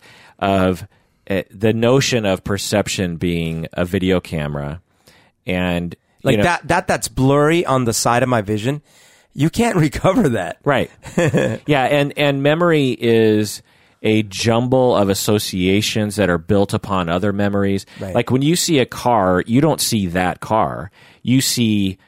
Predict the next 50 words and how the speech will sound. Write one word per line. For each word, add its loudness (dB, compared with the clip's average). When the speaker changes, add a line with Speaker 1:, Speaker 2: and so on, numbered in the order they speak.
Speaker 1:
a 2
car 0
Speaker 2:
A 4
symbol 2
car 2
somewhere -2
Speaker 1:
that's 0
Speaker 2:
represented, 0
Speaker 1:
constructed 0
Speaker 2:
yeah. 0
Speaker 1:
in -4
your 0
head. 2
And -2
this 0
is -2
proven 0
time -2
and -6
time -2
again 0
when -2
you -2
actually -4
do 0
memory 0
research. -2
Like -2
you 0
have 0
people 0
watch 0
a -2
scene -6
and -4
then -2
later 2
on, 0
just -2
Speaker 2:
Yeah. 0
Speaker 1:
like -2
five -2
minutes -4
later, 2
you -2
ask -4
them -6
questions -2
about -2
it. -6